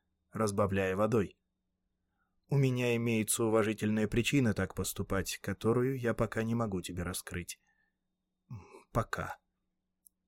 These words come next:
Единственное объяснение, которое я в состоянии сейчас предложить тебе, таково. Мы оба должны сохранить ясный ум. Да и женщинам может не понравиться, что мужчины при них пьют неразбавленное вино".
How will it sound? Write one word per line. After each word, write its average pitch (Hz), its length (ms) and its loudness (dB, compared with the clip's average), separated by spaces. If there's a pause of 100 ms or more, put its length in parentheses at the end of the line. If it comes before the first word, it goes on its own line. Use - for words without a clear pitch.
Единственное 107 800 -2
объяснение, 101 640 -2
которое 95 520 -4
я 87 180 -8
в - 80 -8
состоянии 95 640 -4
сейчас 95 360 -4
предложить 113 540 2
тебе, 139 260 2
таково. 90 520 0 (1000)
Мы 113 220 2
оба 120 540 6
должны 113 460 4
сохранить 117 640 2
ясный 98 680 -4
ум. 98 280 0 (1120)
Да 170 120 8
и 175 80 10
женщинам 147 480 4
может 113 360 2
не 101 120 2
понравиться, 107 640 2
что - 200 -6
мужчины 107 480 -2
при 98 140 -2
них 90 280 -4
пьют 90 360 -8
неразбавленное 95 920 -2
вино". 107 360 -2